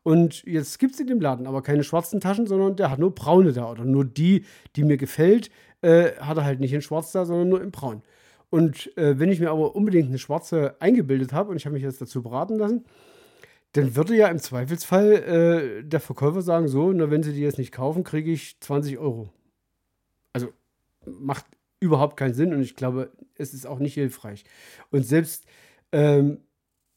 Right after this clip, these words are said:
wenn, ist ja die Frage, gehe ich tatsächlich raus und bestell sie mir woanders?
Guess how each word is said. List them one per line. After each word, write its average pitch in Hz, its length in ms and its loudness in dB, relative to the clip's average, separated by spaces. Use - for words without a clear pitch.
wenn, 160 560 6
ist 165 180 -10
ja 170 120 0
die 156 220 -8
Frage, 156 320 -2
gehe 139 280 -4
ich - 120 -6
tatsächlich 151 600 -6
raus 151 300 0
und 143 220 -10
bestell 156 360 -2
sie 160 160 -6
mir 139 200 0
woanders? 143 420 -6